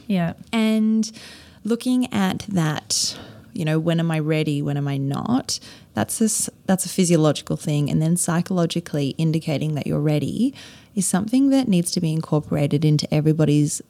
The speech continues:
Speaker 2: lovemaking, sexing, whatever you wanna call it, because nobody enjoys themselves when they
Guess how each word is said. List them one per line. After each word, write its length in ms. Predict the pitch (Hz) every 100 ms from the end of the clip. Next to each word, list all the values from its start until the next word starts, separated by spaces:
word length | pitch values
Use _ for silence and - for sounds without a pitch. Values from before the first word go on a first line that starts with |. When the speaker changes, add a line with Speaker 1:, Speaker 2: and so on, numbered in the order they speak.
| -
Speaker 2:
lovemaking, 880 | 165 165 160 147 - 151 143 147 - - _ -
sexing, 600 | - 147 - - - - - -
whatever 240 | - 147 143
you 80 | 139
wanna 160 | 143
call 300 | - 165 143
it, 380 | - 269 339 - - - - - - -
because 760 | 196 175 180 175 180 175 - - _ -
nobody 480 | 180 175 196 226 226
enjoys 400 | 196 156 151 151
themselves 560 | 160 - 139 117 -
when 180 | 160 151
they 240 | 143 135